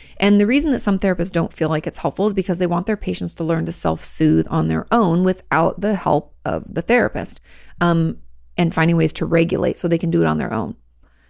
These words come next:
which I respect and I totally get. Um, so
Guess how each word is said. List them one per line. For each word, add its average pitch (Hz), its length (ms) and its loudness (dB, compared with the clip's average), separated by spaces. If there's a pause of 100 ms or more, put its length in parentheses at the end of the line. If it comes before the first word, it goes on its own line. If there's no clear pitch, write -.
which 233 160 0
I 254 60 6
respect - 500 0
and 185 100 0
I - 60 2
totally 90 380 2
get. - 260 -2 (320)
Um, 190 300 4 (960)
so 247 540 4